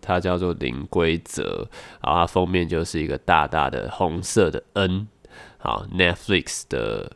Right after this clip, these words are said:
一本书。那这本书的作者呢，其实是 Reed Hastings。那 Reed Hastings 就是 Netflix 的创办人加老板嘛，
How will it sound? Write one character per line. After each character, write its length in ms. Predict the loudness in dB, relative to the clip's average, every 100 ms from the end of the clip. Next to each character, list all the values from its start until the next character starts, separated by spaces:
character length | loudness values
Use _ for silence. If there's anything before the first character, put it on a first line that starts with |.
| -12
一 80 | -8
本 180 | -6 -6
书。 380 | -8 -6 -8 -10 -18 -20 -20 -4
那 200 | 6 8
这 140 | 10 10
本 100 | 10
书 140 | 8
的 80 | 6
作 280 | 8 8 6
者 300 | 6 2 2
呢， 320 | 4 6 6
其 240 | 4 0
实 480 | 0 0 2 4 2
是 480 | 0 0 2 4 2 -2
Reed 160 | 0 0 2
Hastings。 540 | 2 2 0 -4 -6 -4
那 180 | 2
Reed 200 | 6 6
Hastings 440 | 8 6 6 0 2
就 220 | 2 2
是 320 | 0 -2 -2
Netflix 680 | 0 0 0 -2 -2 -4 -10 -2
的 400 | 0 0 0 -2
创 180 | -2 0
办 180 | 0
人 180 | 0 -2
加 440 | -4 -2 0 0 0
老 200 | 0 -2
板 240 | -2 -4
嘛， 220 | -6 -10